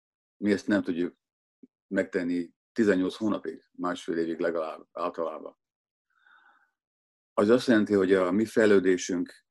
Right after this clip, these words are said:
csak olyan körülmények között történik, ahol szeretve vagyunk, és el vagyunk fogadva, és, és, és ahol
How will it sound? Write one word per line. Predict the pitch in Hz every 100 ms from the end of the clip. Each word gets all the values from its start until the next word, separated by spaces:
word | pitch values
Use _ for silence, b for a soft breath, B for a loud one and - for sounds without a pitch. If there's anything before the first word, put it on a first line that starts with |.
| _ _ _ _ _ _
csak | - 104 110
olyan | 117 104
körülmények | - 101 92 87 -
között | 92 87 85
történik, | 107 107 92 80 82 80 _ _ _ _
ahol | - 92 92 87 87 85 - -
szeretve | - 110 104 98 98
vagyunk, | 87 87 87 90 85
és | 80 80
el | 87 90
vagyunk | 85 80
fogadva, | - 95 95 90 87 80
és, | 80 82 -
és, | 85 85 -
és | 85 -
ahol | 90 90 87